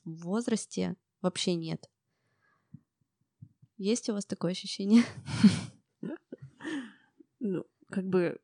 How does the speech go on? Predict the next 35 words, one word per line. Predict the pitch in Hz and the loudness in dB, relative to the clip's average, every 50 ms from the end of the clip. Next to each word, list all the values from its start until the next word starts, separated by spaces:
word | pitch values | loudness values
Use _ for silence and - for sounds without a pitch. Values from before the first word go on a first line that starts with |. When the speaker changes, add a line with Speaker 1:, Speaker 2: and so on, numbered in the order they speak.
| _ _ | _ _
Speaker 2:
я | - 190 185 196 214 233 - _ _ _ _ _ _ _ | -6 0 2 2 2 2 0 _ _ _ _ _ _ _
думаю, | - 180 180 214 262 294 269 208 180 | -2 4 8 8 10 10 10 8 8
что | - - - | 6 4 2
это | 190 - 196 | 4 4 4
не | 196 196 | 2 2
зависит | 185 190 190 196 247 - - 180 - | 2 0 0 0 2 0 0 -2 -4
вообще | - - - 143 | -8 -2 -2 -2
все | - - - 160 165 | -2 0 0 2 2
от, | 175 170 _ - - - | 2 2 _ -18 -10 -6
э, | - | -4
разницы | - 175 175 185 175 180 185 180 196 180 - - | -4 -2 0 2 4 4 4 4 2 -2 -2 -2
в | 180 | 4
возрасте. | 185 208 262 254 240 220 - - - 180 160 143 - _ _ _ - - - - - _ _ _ _ _ _ _ _ _ - _ - | 6 6 6 6 4 2 0 -4 -4 -2 -2 -4 -6 _ _ _ -20 -20 -20 -20 -20 _ _ _ _ _ _ _ _ _ -20 _ -8
Я | 160 | -4
думаю, | 170 185 175 175 | 2 2 4 6
больше | 180 202 202 - 202 | 4 4 4 2 -2
зависит | 185 185 196 202 - - | 0 2 2 2 0 -2
от | - - | -8 0
характеров | - 180 175 190 208 - - 202 185 - - | 2 4 4 4 2 0 0 0 0 2 2
людей. | 190 170 185 180 180 175 185 - _ _ _ _ _ _ _ _ _ _ | 0 2 4 2 2 2 0 -4 _ _ _ _ _ _ _ _ _ _
А, | 208 196 190 185 180 175 | -4 -4 -2 -2 -4 -2
вот, | 170 170 175 175 _ 185 | 0 0 -2 0 _ -2
м, | 175 160 | 0 0
мой | 147 147 156 175 180 190 196 | 0 0 -2 0 2 4 4
муж, | 190 202 202 226 240 | 6 6 6 4 4
допустим, | 208 196 - - 165 - 180 160 | 2 0 -2 -2 -2 -2 -4 -4
с | - | -2
ним | - 165 | -4 -4
вообще | 165 165 170 - - | -4 -4 -4 -4 0
не | 202 220 208 | 2 2 4
просто. | - 196 190 208 - - - 185 185 170 143 | 4 4 4 4 2 -2 -4 -2 -2 -2 0
Он | - 185 190 175 | 0 0 0 0
любит | - 196 180 202 - _ | 0 0 0 0 -2 _
свободу, | - - - - 185 180 185 196 196 220 233 220 247 254 262 247 247 _ _ _ - _ _ _ | -14 -12 0 4 4 6 8 10 10 10 10 10 8 6 6 4 0 _ _ _ -20 _ _ _
такой | _ - - 175 180 185 185 185 | _ -4 0 0 0 0 -2 -6